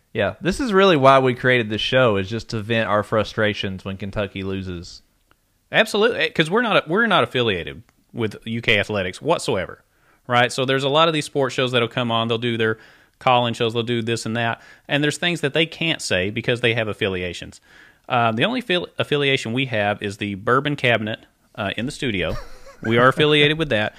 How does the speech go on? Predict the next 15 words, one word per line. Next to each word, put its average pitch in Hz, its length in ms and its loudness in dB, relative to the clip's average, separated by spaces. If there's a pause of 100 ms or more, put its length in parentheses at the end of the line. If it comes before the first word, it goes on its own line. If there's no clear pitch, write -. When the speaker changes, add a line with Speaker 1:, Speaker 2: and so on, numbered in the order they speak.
(160)
Speaker 2:
and 185 140 2
that's 202 160 2
as 180 80 -6
far 185 180 2
as 170 80 2
it 151 80 -4
goes. 165 220 2
Everything 165 340 0
else 165 200 0
is 110 100 -2
our 113 160 6
own 107 140 2
opinion, 120 420 -2 (380)
and 110 320 -2
we 110 240 -4